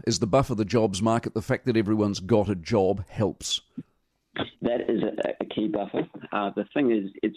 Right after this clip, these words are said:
Speaker 2: really depends on how quickly wages growth can ke-, keep up with prices. At the moment, wages are lagging prices, and, you know, households are certainly feeling the squeeze at the moment.
Speaker 1: So how does that continue? How do we break that cycle?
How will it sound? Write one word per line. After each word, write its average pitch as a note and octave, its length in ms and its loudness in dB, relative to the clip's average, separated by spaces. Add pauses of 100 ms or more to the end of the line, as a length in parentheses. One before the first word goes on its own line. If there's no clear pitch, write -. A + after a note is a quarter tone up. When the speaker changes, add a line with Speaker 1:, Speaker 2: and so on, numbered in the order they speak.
Speaker 2:
really A2+ 320 0
depends - 340 -4
on G#2 80 2
how G2 200 -2
quickly G2 420 -2
wages F#2+ 480 -2
growth F2+ 240 -2 (100)
can - 140 -4
ke-, - 320 -8
keep - 180 0
up - 200 -4
with - 120 -10
prices. G2 480 -4 (380)
At D#2+ 100 -2
the G2 80 -2
moment, G2 380 2
wages F2+ 420 -2 (140)
are F#2 100 0
lagging F2 460 0
prices, F2+ 540 -4 (140)
and, F2 280 0
you F2+ 80 0
know, F#2 160 2 (100)
households F#2+ 640 -4
are F#2+ 80 -4 (100)
certainly G2+ 400 -2
feeling F#2+ 300 2
the F2+ 80 -2
squeeze F#2 380 -2
at - 100 -10
the - 80 -4
moment. F#2 340 -2 (640)
Speaker 1:
So F#3+ 200 4
how A#3 220 0
does D#4+ 180 -2
that G3 180 0
continue? C#3 420 2
How C#3+ 120 2
do G3 80 -2
we F3+ 140 0
break B2 300 0
that A2 180 -2
cycle? - 440 -4